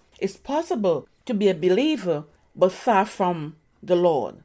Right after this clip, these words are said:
The Lord once said through his prophet Isaiah concerning his chosen people, he said, "These people, they draw near with their mouth and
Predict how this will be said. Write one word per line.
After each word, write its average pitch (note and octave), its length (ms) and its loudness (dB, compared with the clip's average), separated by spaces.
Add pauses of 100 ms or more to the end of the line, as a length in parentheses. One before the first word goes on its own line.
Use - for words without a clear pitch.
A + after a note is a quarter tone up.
(260)
The F#3 80 2
Lord A3+ 300 4
once D4 260 -4
said C#4 360 -4
through B3 280 -8
his C4+ 160 -4
prophet B3 500 -4
Isaiah G#3+ 720 -2 (160)
concerning A#3+ 800 2
his C#4 240 -8
chosen A3+ 380 -4
people, A3 560 -6 (180)
he C#4+ 120 -8
said, F3 400 0 (340)
"These C4+ 500 0
people, B3+ 680 0 (300)
they A#3 120 2
draw C4 200 0
near B3+ 320 0
with A#3+ 180 -2
their G#3+ 120 0
mouth A3 640 -4 (240)
and G#3+ 180 0